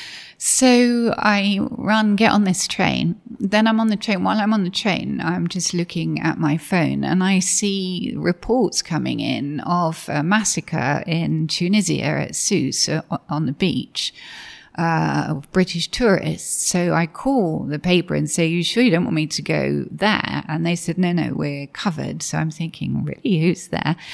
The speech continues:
Anyway, so I have to get this train to Paris and then change to a train to go south. So I change at Paris. I'm on the train south.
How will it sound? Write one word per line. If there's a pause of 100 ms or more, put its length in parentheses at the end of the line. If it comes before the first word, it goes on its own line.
(580)
Anyway,
so
I
have
to
get
this
train
to
Paris
and
then
change
to
a
train
to
go
south.
So
I
change
at
Paris.
I'm
on
the
train
south.